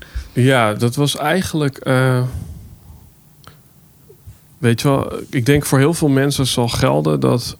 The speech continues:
je pas in actie komt als, als, als iets gewoon echt heel vervelend begint te worden. En,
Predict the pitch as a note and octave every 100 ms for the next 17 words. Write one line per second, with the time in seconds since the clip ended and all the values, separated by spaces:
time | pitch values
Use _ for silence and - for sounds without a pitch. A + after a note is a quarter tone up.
0 | _ - A#2 C3 B2 C3 A2+ C3 - -
1 | B2 A#2 B2 - - A#2+ A#2 - - -
2 | A#2+ - D3 C3 - A#2 A#2 - - C#3
3 | A#2 C3 A#2+ A2 A2 C3+ C#3 G2+ G#2+ -
4 | - - G2 - B2 - _ - G#2+ G#2+
5 | G#2+ G#2+